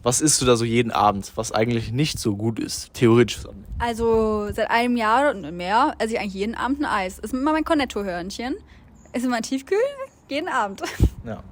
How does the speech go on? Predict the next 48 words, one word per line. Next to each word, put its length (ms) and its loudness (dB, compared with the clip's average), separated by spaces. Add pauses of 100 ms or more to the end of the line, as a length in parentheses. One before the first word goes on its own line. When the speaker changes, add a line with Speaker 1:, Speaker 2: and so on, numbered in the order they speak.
Speaker 1:
jeden 220 4
Abend. 340 4 (260)
Und 120 -2
da 160 6
würden 100 4
jetzt 140 -2
viele 140 0
Leute 240 6
denken, 200 4
hey, 180 6
okay, 380 4 (340)
ein 120 -2
Eis, 560 4
äh, 160 2
und 180 0
das 160 4
auch 60 0
noch 100 4
jeden 460 2
Abend, 240 4
also 140 -2
jeden 280 0
Tag 240 -4
ein 80 -4
Ei-, 140 0 (240)
<laughs> 280 -16
ja, 200 0 (480)
jeden 260 6
Tag 200 0
ein 60 -4
Eis, 360 2
äh, 160 2
kann 280 2
das 240 4
gut 280 4
sein, 200 4
wenn 60 4
man 100 2
abnehmen 440 0
will? 220 6 (440)
Ähm, 380 4
davon 220 2
setzt 180 4
man 80 6
ja 40 6
sofort 280 2
Fett 260 -4
an. 140 -8